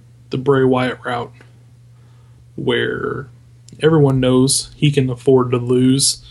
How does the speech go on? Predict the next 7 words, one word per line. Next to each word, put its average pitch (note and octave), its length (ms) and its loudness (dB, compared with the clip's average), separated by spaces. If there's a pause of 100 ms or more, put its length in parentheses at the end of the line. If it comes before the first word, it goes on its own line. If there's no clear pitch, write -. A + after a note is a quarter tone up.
(400)
and B2+ 140 0
not B2+ 220 0
really B2+ 240 0
lose B2+ 720 -2 (480)
his B2+ 220 -2
spot. - 580 -6 (840)
So B2 640 -4